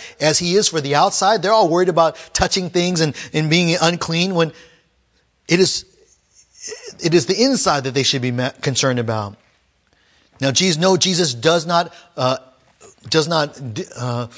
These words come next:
cast away the law. He does acknowledge the law's rules on ceremonial purity, dealing with the external matters.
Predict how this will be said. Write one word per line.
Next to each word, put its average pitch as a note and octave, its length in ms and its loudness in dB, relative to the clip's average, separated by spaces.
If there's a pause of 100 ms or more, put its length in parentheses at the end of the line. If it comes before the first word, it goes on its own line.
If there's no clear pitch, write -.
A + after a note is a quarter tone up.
(220)
cast E3+ 400 2
away D3+ 280 2
the D#3 100 2
law. C#3 280 2
He E3+ 140 -4
does D3 200 2
acknowledge C#3 480 2
the D#3 100 2
law's D3 320 2
rules D#3 480 0 (220)
on C3 160 -2
ceremonial C#3 680 -2
purity, C3+ 540 0 (840)
dealing D3+ 380 0
with C3+ 340 -4
the C3 140 0
external D3 460 0
matters. C#3+ 580 0